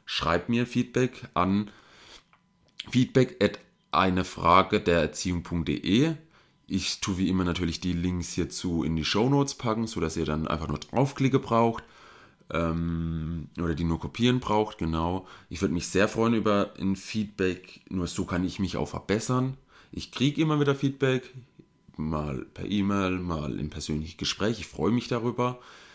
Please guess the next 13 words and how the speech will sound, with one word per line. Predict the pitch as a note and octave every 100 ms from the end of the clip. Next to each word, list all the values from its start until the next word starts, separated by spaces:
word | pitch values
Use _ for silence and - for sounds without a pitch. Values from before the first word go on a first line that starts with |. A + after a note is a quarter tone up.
| - _ _ _ _ -
Ich | F2 E2 - -
versuche | - - D#2+ - A#2 G#2+
mich | G#2
natürlich | F2+ D#2+ E2 D#2
dadurch | D2+ D2+
auch | -
zu | -
verbessern. | - D2 G#2+ B2 B2+ G#2+
Es | -
wird | -
für | -
euch | A#1 A2 -
besser. | A2+ A2 A2+ A2+